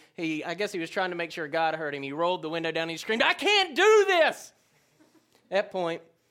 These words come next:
we decided to call the owner of the truck, which was his father-in-law.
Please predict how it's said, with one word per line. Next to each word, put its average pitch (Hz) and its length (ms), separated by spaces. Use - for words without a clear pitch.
we 147 120
decided 143 420
to 131 60
call 139 460
the 139 140
owner 147 260
of 117 80
the 117 80
truck, 110 280
which 143 280
was 135 180
his 135 140
father-in-law. 113 580